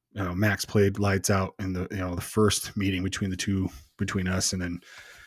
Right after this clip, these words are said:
uh, phenomenal that second, uh, game as well. You know, it was, it was a really fun atmosphere. And then, then to clear the ball and, and, and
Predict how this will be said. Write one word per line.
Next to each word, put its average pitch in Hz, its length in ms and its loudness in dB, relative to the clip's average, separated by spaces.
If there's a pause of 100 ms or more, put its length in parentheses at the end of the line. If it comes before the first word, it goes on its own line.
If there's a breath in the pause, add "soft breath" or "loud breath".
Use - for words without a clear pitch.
(280 loud breath)
uh, 85 220 -6
phenomenal 95 520 0
that 85 220 0
second, 90 480 4 (260)
uh, 85 220 -6
game 90 300 -8
as 85 140 -6
well. 90 460 -2 (300 soft breath)
You 117 80 0
know, 120 100 -2
it 131 40 6
was, 123 140 10
it 113 100 6
was 123 120 8
a 120 40 6
really 117 340 10
fun 107 240 4
atmosphere. 98 680 0
And 92 100 -6
then, 95 220 -6 (640 loud breath)
then 110 100 4
to 101 60 2
clear 113 260 8
the 113 80 8
ball 107 400 8
and, 95 200 0
and, 92 200 -6
and 90 380 -8